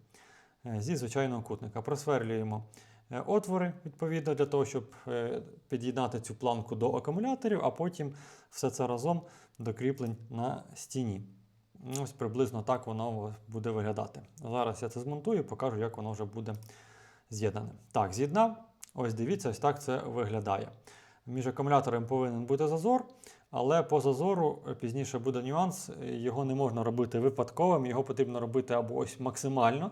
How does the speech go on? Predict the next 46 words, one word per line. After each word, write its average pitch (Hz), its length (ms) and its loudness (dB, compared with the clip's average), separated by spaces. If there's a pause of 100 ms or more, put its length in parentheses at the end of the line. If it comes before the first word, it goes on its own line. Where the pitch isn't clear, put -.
такий, 202 260 0
який 202 220 0
ви 190 60 0
бачите 180 340 -2
на 185 60 0
екрані, 185 440 -2
або 151 200 2
навіть 160 240 0
трошки 160 300 -2
менший, 156 500 -6 (460)
або 147 360 4
робити 147 380 4
ще - 300 4
більший, 131 640 0 (400)
м, 127 100 -6
такий, 135 300 0
як 151 200 4
схожий 135 360 2
при, 135 300 6
е, 139 140 0 (200)
встановленні 127 640 0
один 123 260 -2
на 123 80 2
одного, 113 340 2
коли 101 200 -4
їх 95 80 -8
ставлять. 110 360 -6 (460)
Це 147 180 2
потім 139 440 0
для 110 100 -2
того, 113 140 -2
щоб 113 180 -4
ці 110 100 -6
короткі 113 360 -2
кабелі, 175 320 4
які 113 200 -2
будуть 107 280 -6
йти - 140 -10
в 110 60 -12
комплекті, 107 460 -6
щоб 107 160 -8
вони 147 180 -2
добре 127 520 2
надівалися 113 680 0
на 110 340 -2
роз'єми. 104 440 -2